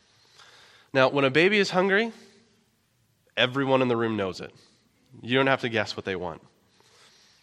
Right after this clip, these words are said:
Instinctually, the child knows that they need milk, so what do they do? They cry. And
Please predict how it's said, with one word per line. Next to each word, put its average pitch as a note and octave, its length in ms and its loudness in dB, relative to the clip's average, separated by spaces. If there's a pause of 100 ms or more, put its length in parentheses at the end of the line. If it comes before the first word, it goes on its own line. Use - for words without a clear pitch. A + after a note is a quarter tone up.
(380)
Instinctually, D#3 720 0
the B2+ 80 -6
child C3+ 400 2
knows B2+ 600 0
that A#2+ 160 -2
they B2+ 140 0
need B2 220 -6
milk, D#3 240 0
so B2 120 -6
what A2+ 120 -2
do B2+ 60 -2
they C3 120 2
do? D3+ 300 -4 (720)
They C3+ 100 -4
cry. E3+ 480 -2 (1900)
And D3+ 280 2